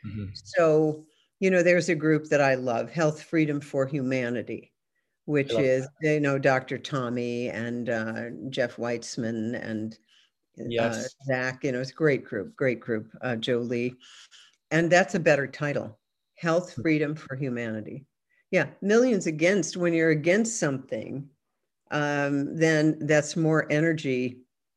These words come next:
Speaker 2: whatever. However, the good news is M A M M dot org, people can remember it.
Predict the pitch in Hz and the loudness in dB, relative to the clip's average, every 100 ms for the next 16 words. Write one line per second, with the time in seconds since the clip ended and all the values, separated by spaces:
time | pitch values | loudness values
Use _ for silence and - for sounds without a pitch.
0 | _ _ _ _ _ _ 135 139 123 117 | _ _ _ _ _ _ 2 4 4 2
1 | - - 151 180 180 135 139 151 147 226 | -4 -6 0 6 6 6 2 0 6 6
2 | 285 147 143 139 120 135 - - 180 180 | 8 4 2 2 2 2 -6 -2 0 2
3 | 160 156 156 156 147 139 147 139 131 135 | 2 2 2 2 4 2 2 4 4 4
4 | 139 139 139 - - 156 160 156 151 143 | 4 4 0 -10 -2 0 0 0 0 2
5 | 139 139 143 139 143 226 277 - | 2 2 2 4 4 6 4 2